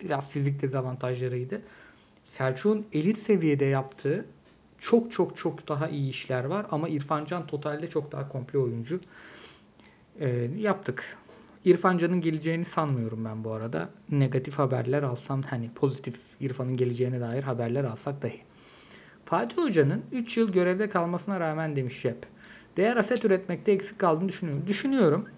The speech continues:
Çünkü hoca kazanan her zaman haklıdır bizim ligde.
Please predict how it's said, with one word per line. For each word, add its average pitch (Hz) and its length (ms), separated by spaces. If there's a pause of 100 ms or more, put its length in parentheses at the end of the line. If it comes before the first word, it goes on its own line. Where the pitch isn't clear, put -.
(600)
Çünkü 233 300
hoca 202 420 (600)
kazanan 220 400
her 214 140
zaman 170 260
haklıdır 143 440
bizim 117 260
ligde. 151 380